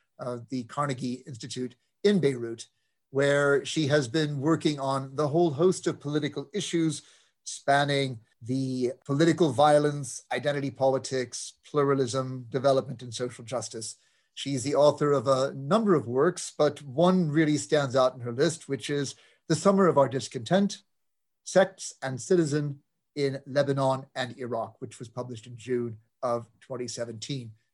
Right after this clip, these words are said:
very much anticipating tonight's discussion.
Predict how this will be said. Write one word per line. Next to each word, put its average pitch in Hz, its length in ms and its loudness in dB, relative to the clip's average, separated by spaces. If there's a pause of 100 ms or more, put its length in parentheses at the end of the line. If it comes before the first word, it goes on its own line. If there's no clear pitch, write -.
(160)
very 135 140 -2
much 131 280 -6
anticipating 127 760 -4 (200)
tonight's 120 380 -6
discussion. 151 560 -4